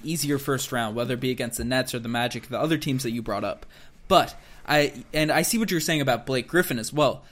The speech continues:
He's probably a bit bigger guy that Sa-, Pascal Siakam would probably like to guard, as obviously they'd be matched up at the power forward position.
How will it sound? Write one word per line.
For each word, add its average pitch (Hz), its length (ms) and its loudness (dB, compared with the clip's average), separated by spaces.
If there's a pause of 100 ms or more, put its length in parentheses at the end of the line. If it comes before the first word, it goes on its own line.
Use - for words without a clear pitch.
He's 190 180 0
probably 175 280 2
a 147 60 4
bit 147 240 2
bigger 135 220 2
guy 131 280 4
that 117 200 -6
Sa-, 131 200 0 (180)
Pascal 139 360 2
Siakam 120 380 0
would 110 120 -8
probably 123 280 -2
like 117 220 -4
to - 80 -10
guard, 139 340 2
as 117 120 -4
obviously 120 340 -2
they'd 123 160 -2
be 123 100 -4
matched 117 380 -4
up 120 160 0
at 107 80 -8
the - 60 -16
power 117 260 0
forward 120 320 -2
position. 185 500 0